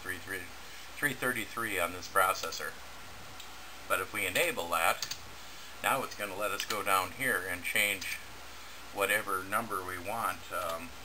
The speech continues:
for our frontside bus. In this case, I'm using four thirty-three for the three point two five.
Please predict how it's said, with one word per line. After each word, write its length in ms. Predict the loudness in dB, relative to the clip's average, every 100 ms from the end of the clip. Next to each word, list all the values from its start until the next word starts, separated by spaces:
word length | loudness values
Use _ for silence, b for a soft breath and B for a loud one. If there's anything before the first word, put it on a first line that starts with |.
| -6
for 140 | 2 4
our 80 | 4
frontside 540 | 4 2 4 2 4
bus. 360 | 2 2 0 -2 -6 -8 -8 B B B -8
In 100 | -6
this 180 | -4 -4
case, 300 | -2 -2 -2
I'm 140 | -2 -2
using 240 | -4 -6
four 280 | -2 2 2
thirty-three 800 | 2 0 0 -4 -4 -2 -2 -4 -8 B B B B -4
for 100 | -4
the 120 | -4
three 240 | -2 -2
point 300 | 0 0 -2 -2
two 120 | -6
five. 500 | 0 8 10 10 6